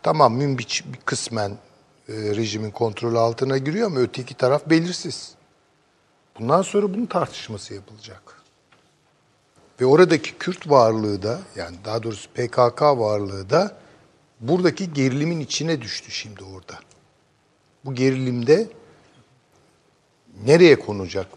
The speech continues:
bunlar? Yani rejim onları nasıl görecek? Yani çünkü rejim onları neyle suçluyor? Siz Amerika'nın işbirlikçilerisiniz ve, e, Suriye'ye ihanet ettiniz. E, ihanet devam ediyor demek ki.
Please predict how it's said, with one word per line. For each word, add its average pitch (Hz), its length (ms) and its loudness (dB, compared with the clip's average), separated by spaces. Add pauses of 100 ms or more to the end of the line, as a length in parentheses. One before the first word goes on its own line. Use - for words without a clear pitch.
bunlar? 95 440 -10
Yani 92 180 -16
rejim 117 280 -2
onları 135 360 2
nasıl 165 260 0
görecek? 92 600 -10 (840)
Yani 82 100 -16
çünkü - 260 -10
rejim 131 280 -2
onları 165 380 0
neyle 185 260 2
suçluyor? 117 680 -8 (460)
Siz 190 320 -6
Amerika'nın 151 560 0
işbirlikçilerisiniz 135 1400 -4 (920)
ve, 127 260 4 (560)
e, 110 220 -2
Suriye'ye 156 600 2
ihanet 180 440 2
ettiniz. 98 480 -10
E, 123 60 -4
ihanet 123 480 0
devam 208 320 0
ediyor 113 280 -4
demek 107 320 -10
ki. 202 200 -16